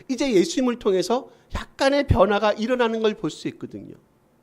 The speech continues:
하나님의 그 엄청난 기적적인 창조행위가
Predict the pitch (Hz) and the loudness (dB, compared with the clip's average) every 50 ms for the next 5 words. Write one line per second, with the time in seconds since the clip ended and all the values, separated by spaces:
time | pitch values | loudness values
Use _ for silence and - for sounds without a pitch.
0 | _ _ _ _ _ _ _ _ _ _ _ _ _ _ _ _ _ _ _ _ | _ _ _ _ _ _ _ _ _ _ _ _ _ _ _ _ _ _ _ _
1 | _ _ _ _ _ _ _ _ _ _ _ _ _ _ _ _ _ _ _ _ | _ _ _ _ _ _ _ _ _ _ _ _ _ _ _ _ _ _ _ _
2 | _ _ _ _ _ _ _ _ _ _ _ _ _ _ _ _ _ - - - | _ _ _ _ _ _ _ _ _ _ _ _ _ _ _ _ _ -20 -20 -20
3 | - - - 269 240 226 220 208 202 208 208 - - 226 233 254 254 - - 294 | -14 -6 0 4 4 6 6 6 4 4 2 4 6 6 6 6 6 4 4 6
4 | 262 247 254 247 - 285 240 330 302 320 - 392 - 277 277 - - - 311 302 | 8 6 6 4 0 0 2 2 2 2 2 0 2 2 2 0 0 0 0 0
5 | 254 269 254 226 233 202 180 160 - 135 113 - | 0 2 2 2 2 2 0 0 -2 -2 -6 -8